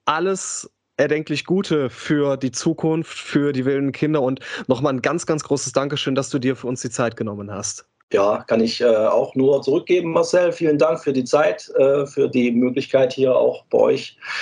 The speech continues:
Speaker 2: ein bisschen länger, ausführlicher zu plaudern. Das ist ja heutzutage auch immer manchmal der Kürze der Zeit geschuldet, dass das nicht immer so geht.
Speaker 1: Mhm.
Speaker 2: Aber, ja,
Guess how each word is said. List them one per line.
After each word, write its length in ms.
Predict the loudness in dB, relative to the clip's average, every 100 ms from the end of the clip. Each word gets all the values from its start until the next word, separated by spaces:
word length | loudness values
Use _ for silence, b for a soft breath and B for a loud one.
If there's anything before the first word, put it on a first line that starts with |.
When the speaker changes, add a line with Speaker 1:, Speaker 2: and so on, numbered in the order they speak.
| B B B B B _
Speaker 2:
ein 100 | 0
bisschen 340 | 2 0 0 2
länger, 440 | 4 4 2 2
ausführlicher 600 | 0 0 -2 0 2 0
zu 140 | 0 -2
plaudern. 480 | 2 4 4 2
Das 140 | 0 -4
ist 120 | -2
ja 100 | 2
heutzutage 520 | 2 0 0 2 4
auch 160 | 2 2
immer 160 | 2
manchmal 400 | 2 0 0 2
der 220 | 4 4 2
Kürze 340 | 0 0 2
der 140 | 2
Zeit 340 | 2 2 2 0
geschuldet, 460 | -2 2 2 2
dass 160 | 0 0
das 160 | -2 0
nicht 180 | 0
immer 240 | 2 2 2
so 160 | 0
geht. 380 | 0 2 2 2
Speaker 1:
Mhm. 180 | -2 -2 0
Speaker 2:
Aber, 680 | 2 4 4 2 2 2 0 -2 -10 _
ja, 380 | 2 2 0 -6